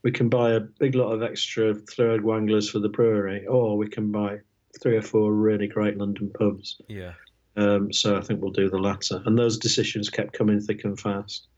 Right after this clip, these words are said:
Speaker 1: And there was nobody there who, well, no, that's not fair. It, you couldn't argue against it.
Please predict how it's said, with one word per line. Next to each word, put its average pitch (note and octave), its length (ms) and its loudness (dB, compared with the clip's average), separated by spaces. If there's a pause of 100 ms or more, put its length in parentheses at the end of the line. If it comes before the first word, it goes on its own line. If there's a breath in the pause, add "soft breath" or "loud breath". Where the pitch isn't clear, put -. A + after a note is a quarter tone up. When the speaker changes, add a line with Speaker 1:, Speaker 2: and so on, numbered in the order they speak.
(600 loud breath)
Speaker 1:
And C#3 100 4
there C3+ 80 4
was C#3 160 4
nobody C3+ 420 2
there A#2 640 -2
who, A2+ 380 -4 (960)
well, E3 180 -2
no, D3+ 260 -2
that's - 240 -12
not - 160 -14
fair. F#2+ 340 -10 (260)
It, - 320 -2
you D#3 160 2
couldn't E3 280 2
argue A#2 380 2
against G#2 420 -2
it. G2 100 -10